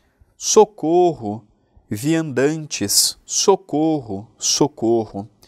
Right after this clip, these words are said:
Verificou-se, então, o imprevisto. Certamente as entidades em súplica permaneciam jungidas ao mesmo lugar,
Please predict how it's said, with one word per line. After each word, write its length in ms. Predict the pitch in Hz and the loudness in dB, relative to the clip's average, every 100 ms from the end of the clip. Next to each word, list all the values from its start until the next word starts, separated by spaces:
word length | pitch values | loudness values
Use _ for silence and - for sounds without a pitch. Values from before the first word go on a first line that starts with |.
| _ _ _ - | _ _ _ -8
Verificou-se, 1000 | 190 233 226 - 170 - 175 175 - 117 | -2 0 0 -2 -6 0 0 0 -4 -6
então, 500 | 110 - 139 147 139 _ _ - | -10 -4 -2 0 -2 _ _ -2
o 100 | 151 | -2
imprevisto. 880 | 151 - 143 107 95 - - 98 - _ - _ _ - | -2 -2 -2 -2 -4 -2 -4 -8 -10 _ -20 _ _ -18
Certamente 920 | - 233 226 226 113 135 160 147 - | -6 -2 -2 -2 -2 -2 -4 -4 -2
as 120 | 117 | -2
entidades 840 | 135 139 - 110 120 147 151 120 104 | 0 -4 -6 -4 0 0 -2 -6 -6
em 120 | 98 | -4
súplica 640 | - - 151 - - 98 - - _ _ - | 0 2 2 0 2 2 2 -14 _ _ -2
permaneciam 920 | 190 202 190 185 - - 165 165 147 | 0 0 -2 -2 -2 -2 0 0 0
jungidas 880 | 151 151 107 151 139 98 - - - _ | -2 -4 0 0 0 -2 -2 -4 -6 _
ao 140 | 143 139 | -4 -2
mesmo 460 | 127 156 147 151 | -2 -2 -4 -4
lugar, 440 | 147 135 101 101 | -4 0 2 2